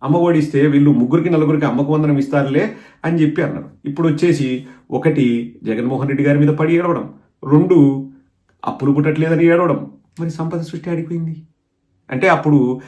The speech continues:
సంపద సృష్టిస్తా అనడం అబద్ధం, and పథకాలు వెంటనే ఇస్తా అనడం అబద్ధం. ఆ అబద్ధాన్ని కప్పుపుచ్చుకోవడానికి ఇంకొక అబద్ధం.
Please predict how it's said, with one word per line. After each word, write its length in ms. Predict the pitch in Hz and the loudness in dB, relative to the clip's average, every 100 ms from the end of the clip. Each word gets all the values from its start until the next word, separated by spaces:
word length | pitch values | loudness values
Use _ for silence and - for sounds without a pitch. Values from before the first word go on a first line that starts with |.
| - - | -14 -6
సంపద 260 | 127 170 | -2 0
సృష్టిస్తా 440 | 151 151 156 151 180 | 0 0 -4 -4 -2
అనడం 440 | 180 196 214 - - - | -2 -4 -8 -10 -10 -4
అబద్ధం, 400 | 151 151 - - _ _ _ _ - | -2 -2 -6 -12 _ _ _ _ -4
and 260 | 160 240 339 - - _ _ _ _ _ _ _ _ - | 0 2 0 -2 -16 _ _ _ _ _ _ _ _ -4
పథకాలు 380 | 143 151 190 170 | -2 4 4 6
వెంటనే 340 | 139 147 180 | 2 2 0
ఇస్తా 200 | 170 185 | -2 -2
అనడం 320 | 185 240 - - | -2 -4 -6 -8
అబద్ధం. 400 | - 165 - - - _ _ _ _ _ _ _ _ _ _ _ _ | -4 -4 -4 -14 -20 _ _ _ _ _ _ _ _ _ _ _ _
ఆ 40 | 165 | 4
అబద్ధాన్ని 520 | 196 190 208 208 202 | 6 4 2 0 0
కప్పుపుచ్చుకోవడానికి 800 | 190 170 165 185 - 196 196 214 | -2 -4 -6 -8 -4 -2 -2 -2
ఇంకొక 280 | 156 - - | 0 2 0
అబద్ధం. 400 | 95 87 - | -4 -10 -14